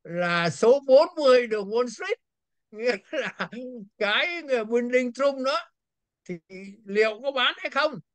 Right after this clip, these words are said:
Nhưng mà nó cho thấy là ông này nói "Tôi là tỷ phú,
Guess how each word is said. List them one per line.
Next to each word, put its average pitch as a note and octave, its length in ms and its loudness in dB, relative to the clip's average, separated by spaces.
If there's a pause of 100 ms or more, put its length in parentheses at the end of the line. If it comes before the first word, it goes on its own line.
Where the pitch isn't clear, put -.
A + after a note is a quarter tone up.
(200)
Nhưng B3+ 360 -2
mà F#3+ 120 -6
nó A3 140 -6
cho A#3+ 240 -2
thấy A#3+ 280 -6
là C4 160 -6
ông G#3+ 220 -10
này F3+ 200 -4
nói G3 360 -8 (460)
"Tôi A#3+ 320 8
là G3+ 260 2 (100)
tỷ C#3+ 260 -10
phú, C#4+ 280 -4